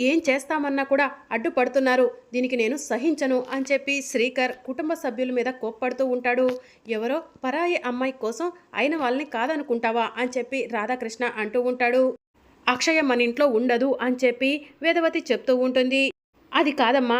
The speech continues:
అని శ్రీకర్ చెప్తూ ఉంటాడు. "అక్షయ మన ఇంట్లో ఉండకూడదు" అని వేదవతి చెప్తూ ఉంటుంది. "ఎవరో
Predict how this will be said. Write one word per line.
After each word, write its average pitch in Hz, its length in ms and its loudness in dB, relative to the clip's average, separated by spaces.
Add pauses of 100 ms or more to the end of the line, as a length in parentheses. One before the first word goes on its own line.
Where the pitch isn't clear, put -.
(100)
అని 277 120 0
శ్రీకర్ 233 380 -2
చెప్తూ 214 380 -4
ఉంటాడు. 247 440 2 (360)
"అక్షయ 262 380 -2 (120)
మన 240 180 -2
ఇంట్లో 220 340 -2 (120)
ఉండకూడదు" 262 580 0 (160)
అని 262 140 0
వేదవతి 233 440 -2
చెప్తూ 240 380 -4
ఉంటుంది. 240 440 2 (400)
"ఎవరో 226 300 0